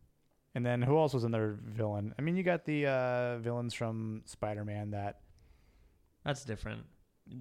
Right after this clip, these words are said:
Speaker 2: D-, none of them affect the, the universal scale.
Speaker 1: Yeah.
Speaker 2: It's only Kang.
Speaker 1: I know. That,
Speaker 2: So.
Speaker 1: that's, that's why, like, he's, he might have seemed, and I, I don't know if people think that, "Oh, he's just, like, the villain of the movie like everyone else." Like, no,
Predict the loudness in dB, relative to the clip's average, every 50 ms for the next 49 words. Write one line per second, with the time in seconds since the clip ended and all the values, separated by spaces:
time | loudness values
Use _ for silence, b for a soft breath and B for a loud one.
0 | -12 -8 -4 -4 -4 -2 2 4 4 4 4 2 2 2 2 2 2 -2 -6 -8
1 | -8 -6 -6 -4 -2 -2 -2 -2 0 0 0 0 0 -2 -6 -12 -12 -6 -4 -2
2 | -2 -2 -2 -2 -4 -4 -4 -6 -8 -10 -10 -6 -4 -2 0 0 0 0 0 -2
3 | -2 -2 -4 -4 -4 -6 -6 -6 -6 -8 -8 -6 -6 -6 -4 -6 -6 -8 -10 -12
4 | -16 -20 _ _ _ _ _ _ _ _ _ _ -2 -2 -2 -2 -4 -6 -8 -8
5 | -4 -4 -4 -4 -4 -6 -6 -8 -10 -10 -10 -10 -12 -14 -16 -20 _ _ _ -6
6 | -2 0 2 2 0 -2 -4 -6 -8 -8 -8 _ _ -20 -12 -8 -6 -6 -4 -4
7 | -6 -6 -8 -8 -4 -4 -4 -4 -4 -4 -2 -2 0 0 -2 -2 -2 0 0 0
8 | -2 -4 -8 -12 _ _ _ b b b b b b b b -12 -10 -4 0 2
9 | 4 4 6 4 4 4 2 0 -2 -2 0 2 2 2 0 0 -2 -2 -2 -2
10 | -4 -4 -4 -4 -4 -2 -2 -2 -2 -2 0 -2 -2 0 2 2 2 4 4 2
11 | 0 -2 -4 -8 -8 -4 -2 -2 -2 -2 -2 -2 -2 -2 -2 0 0 0 2 2
12 | 2 0 0 -2 -2 -6 -4 -4 -4 -4 -2 -2 0 0 2 2 2 2 2 2
13 | 2 2 0 2 2 2 2 2 2 0 0 -2 -4 -4 -2 -2 0 0 -2 -2
14 | -6 -10 -8 -6 -6 -4 -4 -4 -6 -8